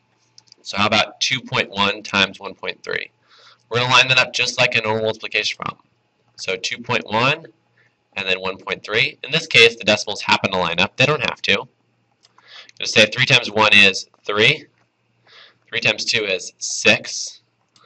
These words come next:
Put in that zero placeholder. One times one is one,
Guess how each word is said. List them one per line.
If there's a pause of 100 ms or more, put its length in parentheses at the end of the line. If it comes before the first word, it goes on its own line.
(220)
Put
in
that
zero
placeholder. (400)
One
times
one
is
one,